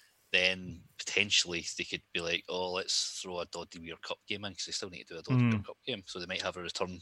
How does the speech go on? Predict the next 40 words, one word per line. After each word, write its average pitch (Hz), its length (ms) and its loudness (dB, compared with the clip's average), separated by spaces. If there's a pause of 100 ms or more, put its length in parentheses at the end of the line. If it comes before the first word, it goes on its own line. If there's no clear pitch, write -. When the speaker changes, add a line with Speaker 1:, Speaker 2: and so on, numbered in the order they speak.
Speaker 1:
fixture - 320 0
with 92 140 0
Wales, 117 340 2 (600)
um, 82 320 -2 (100)
but 90 160 0
with, - 460 -2
like, 92 180 -10 (160)
you 92 100 -16
know, 80 140 -14 (240)
maybe 87 220 -6
with 85 240 -12
very 80 280 -10
limited, - 360 -14 (1000)
um, 80 460 -10
seating. 90 400 -4
I 90 80 2
mean, 95 160 2
did 98 160 2
you 107 80 0
see 143 140 4
this 104 160 6
thing 95 140 2
about 90 160 0
how 95 120 4
they 87 80 0
were 85 160 0 (200)
maybe 90 200 -10
gonna 90 320 -8
have 85 160 -4
a 78 80 0
thousand 92 460 0
people 95 320 -2
at, - 60 -2 (220)
uh, 87 220 -4
one 90 160 -4
of 85 80 -8
the 85 100 -4
Glasgow 90 540 0 (140)
Edinburgh 110 340 0
games? 92 360 0